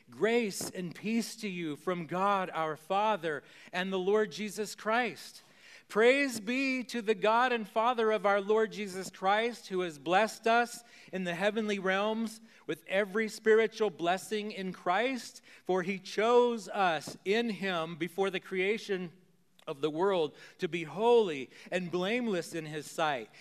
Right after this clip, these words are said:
In love, he predestined us to be adopted as his sons through Jesus Christ in accordance with his pleasure and will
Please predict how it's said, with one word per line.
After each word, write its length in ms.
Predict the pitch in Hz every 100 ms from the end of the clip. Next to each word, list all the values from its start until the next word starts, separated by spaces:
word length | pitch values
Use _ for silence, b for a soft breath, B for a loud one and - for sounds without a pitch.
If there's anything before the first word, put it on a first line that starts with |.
| B
In 260 | 190 202 190
love, 360 | 214 220 165 143
he 160 | 196
predestined 840 | - 214 190 170 214 202 - 180 151
us 240 | 175 156
to 120 | -
be 160 | 156 165
adopted 720 | 151 135 180 202 - 170 131 - B
as 240 | 147 180 185
his 200 | 208 196
sons 420 | - 202 196 190
through 240 | - 160
Jesus 420 | 135 165 143 139 -
Christ 420 | - 151 151 -
in 120 | 147
accordance 600 | 139 - 214 220 196 -
with 140 | 147 143
his 220 | 143 -
pleasure 580 | - 190 220 208 214 220 B B
and 300 | 139 135 143
will 440 | 170 208 220 220